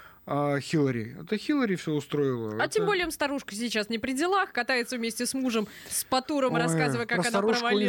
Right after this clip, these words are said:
Speaker 1: там
Speaker 2: провалилась.
Speaker 1: друг-, другая история.
Speaker 2: На выборах.
Speaker 1: Что я услышал, да, про, что они думают про Хиллари Клинтон, какая она на самом деле,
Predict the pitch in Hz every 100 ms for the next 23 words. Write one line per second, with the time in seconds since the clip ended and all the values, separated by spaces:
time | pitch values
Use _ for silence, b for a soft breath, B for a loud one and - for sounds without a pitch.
0 | 226 196 190 190 185 165 180 175 175 160
1 | - 151 139 233 262 415 370 339 320 196
2 | 190 180 - 185 - 160 151 151 143 -
3 | 143 139 135 - 165 156 151 151 139 143
4 | 131 143 139 135 - 160 175 143 135 120
5 | - - 135 156 135 131 123 - 131 117
6 | 120 151 147 113